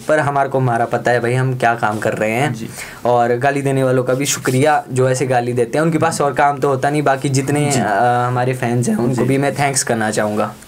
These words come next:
Speaker 2: वैसे एक बात मैं आपसे और जानना चाहता हूँ कि आपके upcoming project क्या है? आप आजकल किन project पे काम कर रहे हैं? तो हमारे दर्शकों को, जैसे आपके दर्शक हैं,
Speaker 1: हम्म।
Speaker 2: तो आने वाले समय में उनको क्या-क्या देखने को मिल सकता है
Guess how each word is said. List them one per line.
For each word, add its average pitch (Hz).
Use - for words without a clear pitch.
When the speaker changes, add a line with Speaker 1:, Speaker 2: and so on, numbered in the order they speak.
Speaker 2:
वैसे 151
एक 147
बात 139
मैं 139
आपसे 131
और 147
जानना 165
चाहता 160
हूँ 156
कि 175
आपके 143
upcoming 151
project 127
क्या 131
है? 131
आप 127
आजकल 123
किन 127
project 120
पे 139
काम 120
कर 123
रहे 123
हैं? 131
तो 196
हमारे 175
दर्शकों 175
को, 170
जैसे 139
आपके 135
दर्शक 127
हैं, 139
Speaker 1:
हम्म। 139
Speaker 2:
तो 185
आने 180
वाले 196
समय 185
में 185
उनको 180
क्या-क्या 190
देखने 127
को 123
मिल 117
सकता 113
है 107